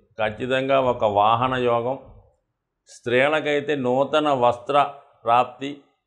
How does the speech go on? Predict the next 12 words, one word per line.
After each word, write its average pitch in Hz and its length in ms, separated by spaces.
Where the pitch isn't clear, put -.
సువర్ణ 147 480
ఆభరణ 127 560
ప్రాప్తి 123 540
లభించే 110 440
అవకాశం 92 480
ఉంది. - 220
So - 80
అలాగే 165 320
జాతకుడు 135 500
తన 123 140
యొక్క 123 180
అలవాట్లు, 131 640